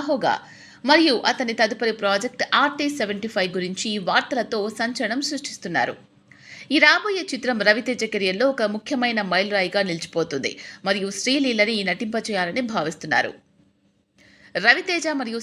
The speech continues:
శ్రీలీల ఆర్టీ సెవెంటీ ఫైవ్ కోసం మళ్ళీ కలుస్తారని భావిస్తున్నారు. భాను భోగవరపు దర్శకత్వం వహించనున్న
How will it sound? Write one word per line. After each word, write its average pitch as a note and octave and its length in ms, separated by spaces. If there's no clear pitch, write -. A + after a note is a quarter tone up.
శ్రీలీల G#3 500
ఆర్టీ C4+ 280
సెవెంటీ G#3+ 340
ఫైవ్ G#3 260
కోసం G3+ 280
మళ్ళీ A3+ 280
కలుస్తారని G#3 540
భావిస్తున్నారు. D3 800
భాను C#4+ 400
భోగవరపు A#3+ 580
దర్శకత్వం G3+ 480
వహించనున్న F#3 480